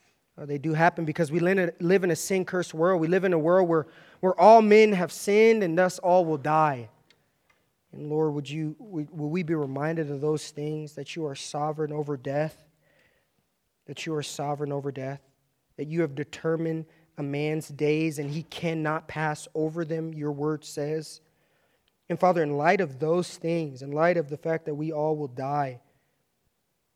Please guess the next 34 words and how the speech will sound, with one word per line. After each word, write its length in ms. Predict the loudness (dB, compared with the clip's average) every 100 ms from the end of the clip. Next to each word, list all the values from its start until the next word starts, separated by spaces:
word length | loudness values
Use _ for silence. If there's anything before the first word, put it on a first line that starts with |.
| _ _ _ _ _
Father, 400 | _ -2 -2 -2
would 220 | -4 -6
we 260 | -6 -4 -4
be 160 | -6
pointing 560 | -12 -8 -6 -6 -8 -12
people 580 | -12 -12 -8 -8 -10 -14 _ _ _ _ _ _ _ _ _ _ -14
to 120 | -8
the 80 | -6
one 300 | -4 -4 -4
who 140 | -6
can 140 | -10 -12
save 340 | -6 -6 -4
them 160 | -6 -10
from 220 | -10 -10
the 60 | -10
second 400 | -10 -10 -10 -10
death, 380 | -12 -12 -18 _ _ _ _ _ _ _ _ _ _ _ _ _ _ _ _ _
the 80 | -4
one 180 | -2 -2
who 120 | -4
can 120 | -4
be 120 | -6
saving 380 | -8 -6 -4 -4
them 140 | -6 -8
from 320 | -8 -8 -8 -8
the 200 | -10 -10
eternal 380 | -8 -4 -2
misery 580 | -2 -2 -4 -6 -10 -10 -16 _ _ _ _ _
of 140 | -12
hell, 320 | -6 -2 -2 -2
the 100 | -6
Lord 260 | -6 -6
Jesus 440 | -6 -10 -10 -16 -16
Christ. 640 | -14 -14 -14 -18 -20